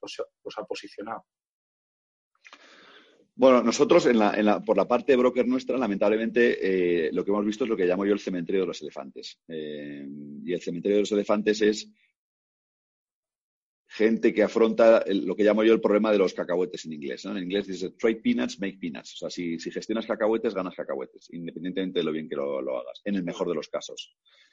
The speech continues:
Speaker 2: Si lo que buscas es apalancarte, eh, al final, la may-, vamos, el noventa y tantos por ciento de las estrategias que operan con un bar de, mensual del, de más del treinta por ciento,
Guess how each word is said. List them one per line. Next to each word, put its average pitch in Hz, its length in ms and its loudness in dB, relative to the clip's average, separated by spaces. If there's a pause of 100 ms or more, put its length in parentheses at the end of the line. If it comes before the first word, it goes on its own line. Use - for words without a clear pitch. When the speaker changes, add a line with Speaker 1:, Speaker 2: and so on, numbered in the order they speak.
(160)
Speaker 2:
Si - 140 -4
lo 104 100 4
que 110 80 2
buscas 120 300 4
es 113 100 -4
apalancarte, 117 800 2 (380)
eh, 87 960 4 (100)
al 90 140 -2
final, 101 420 -2 (380)
la 92 280 2
may-, 90 240 -4 (340)
vamos, 92 280 -4
el 101 100 0
noventa 101 260 0
y 95 60 2
tantos 113 240 2
por 117 120 -10
ciento 104 120 -4
de 107 40 2
las 104 100 -2
estrategias 87 440 -4
que - 100 -6
operan 92 300 2
con 95 140 -2
un 101 140 -2
bar 80 280 0 (200)
de, 90 340 -4
mensual 82 560 -2
del, 78 260 -6
de - 200 -6
más 98 180 -4
del 87 140 -2
treinta 95 280 -2
por 87 160 -4
ciento, 202 440 -10